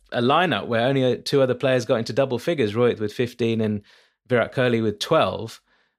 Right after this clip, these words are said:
Everybody else got single figures and, and most of them low single figures as well. Just brilliant. Didn't matter if the wickets were falling around him. I mean, I'm, I'm running out of superlatives for this man. Uh, how, how do you describe him?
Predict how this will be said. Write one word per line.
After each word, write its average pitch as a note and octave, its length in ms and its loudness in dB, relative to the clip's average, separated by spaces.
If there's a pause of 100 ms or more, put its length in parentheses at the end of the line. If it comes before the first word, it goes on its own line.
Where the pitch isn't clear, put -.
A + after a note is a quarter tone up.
(180)
Everybody D3+ 680 2
else C3+ 240 2
got A2 180 -2
single A#2+ 400 -2
figures G#2 520 -2
and, G2+ 180 0
and G#2+ 160 -2
most C#3+ 300 0
of A2 60 0
them G2 160 0
low A#2+ 340 2
single G2+ 400 -2
figures F#2+ 360 -4
as F#2+ 140 -10
well. A2+ 420 -4 (480)
Just - 420 -2
brilliant. A#2+ 580 2
Didn't D3 260 0
matter B2+ 260 2
if G#2+ 120 0
the G#2+ 80 -2
wickets B2 340 -2
were G#2 60 -6
falling G#2+ 360 0
around G#2+ 440 0
him. G#2+ 260 0
I A2+ 80 -2
mean, C3 160 0
I'm, C#3 160 -2
I'm C#3 240 -4
running F3 280 2
out C3 160 0
of G#2+ 120 -4
superlatives C#3 920 0 (560)
for A#2 100 0
this G2+ 300 0
man. G2 400 0
Uh, A2+ 200 0
how, C#3 200 0
how D#3 240 0
do D#3+ 160 2
you E3 180 0
describe G2+ 540 0
him? F2+ 220 -10